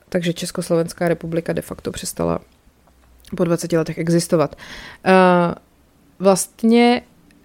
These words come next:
hrozný je, že ten Hitler tam byl hnedka ten druhý den, jako ještě dřív, než vůbec se to lidi pořádně stačili dozvědět, co se děje. No a Hitler teda nelenil a vlastně ještě ten samej den s připravenýma seznamama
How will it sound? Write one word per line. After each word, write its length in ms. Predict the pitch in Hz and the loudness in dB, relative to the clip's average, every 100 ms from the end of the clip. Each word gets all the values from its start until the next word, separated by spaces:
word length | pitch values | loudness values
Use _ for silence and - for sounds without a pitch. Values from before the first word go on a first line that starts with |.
| _ 180 | _ -2
hrozný 560 | 190 190 185 233 262 | 2 2 4 4 4
je, 360 | 185 151 160 - | 4 4 2 -2
že 200 | 190 185 | -2 -2
ten 160 | 185 214 | 0 2
Hitler 440 | 202 190 185 170 | 2 2 2 2
tam 220 | 180 196 | 2 2
byl 160 | 196 196 | 4 4
hnedka 280 | 196 196 202 | 4 2 -2
ten 200 | 208 202 | 2 4
druhý 320 | 190 196 208 | 4 4 6
den, 420 | 190 185 190 196 - | 6 6 4 0 -2
jako 260 | 175 - 196 | -4 -2 -4
ještě 260 | 175 - 208 | -4 -2 -2
dřív, 380 | 185 196 196 202 | 2 2 2 0
než 200 | 190 185 | 0 0
vůbec 320 | 190 196 - | -2 -2 -2
se 160 | - | -4
to 140 | 190 190 | 0 2
lidi 200 | 185 190 | 2 2
pořádně 420 | 190 196 185 190 | 2 2 2 0
stačili 440 | - 185 - 202 | -2 -4 2 2
dozvědět, 480 | 196 185 185 185 196 | 2 2 0 0 -2
co 80 | 185 | -4
se 200 | - 202 | 0 2
děje. 260 | 202 165 - - - - - - - - _ 254 | 4 2 0 -12 -20 -20 -20 -20 -20 -20 _ 2
No 240 | 285 - | 2 2
a 40 | |
Hitler 320 | 226 226 208 196 | 2 2 0 0
teda 200 | 185 165 | 0 2
nelenil 540 | 165 214 247 247 254 - - - | 2 4 2 0 -4 -10 -16 -2
a 420 | 190 185 180 185 - | 2 2 0 -4 -6
vlastně 280 | 185 - 220 | -4 -4 -4
ještě 240 | 226 240 | -4 -4
ten 140 | 214 214 | -4 -4
samej 320 | 220 220 220 | -2 0 2
den 320 | 170 170 240 - - - | 2 2 -2 -6 -20 -20
s 100 | - | -16
připravenýma 640 | - 226 226 220 220 220 226 | -6 -2 0 2 2 2 2
seznamama 640 | 214 202 185 170 151 - | 2 4 4 2 -2 -6